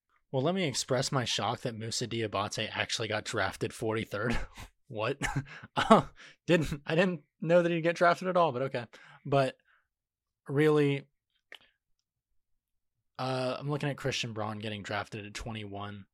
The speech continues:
I thought he would be, like, a, uh, early second rounder. He was a solid contributor for Kansas. Like, n-, don't get me wrong, he was, he was great. Um, I'm wondering, like, you know, we've s-, we've had, like,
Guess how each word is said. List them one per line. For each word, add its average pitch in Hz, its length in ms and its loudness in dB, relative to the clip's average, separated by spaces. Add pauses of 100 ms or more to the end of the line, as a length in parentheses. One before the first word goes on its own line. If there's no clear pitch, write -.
(320)
I 107 100 -2
thought 104 260 -2
he 104 160 -8
would 104 120 -6
be, 104 220 -8
like, 101 220 -10
a, 104 100 -8
uh, 101 260 -8 (1500)
early 123 300 -2
second 113 340 -4
rounder. 113 460 -8 (220)
He 165 160 -2
was 185 100 0
a 180 80 -2
solid 170 260 0
contributor 160 420 -2
for 110 140 -10
Kansas. 104 380 -8
Like, 110 100 -10
n-, 117 160 -10 (140)
don't 131 120 -4
get 131 100 -2
me 135 40 -2
wrong, 139 180 -4
he 107 60 -8
was, 107 160 -10 (240)
he - 100 -12
was 110 120 -10
great. 131 160 -2 (500)
Um, 117 340 -6 (300)
I'm 123 220 -8
wondering, 117 500 -6
like, 110 360 -6 (1200)
you 120 100 -8
know, 120 180 -8 (120)
we've 120 180 -6
s-, - 220 -6 (320)
we've 127 140 -10
had, 113 300 -4
like, 107 480 -8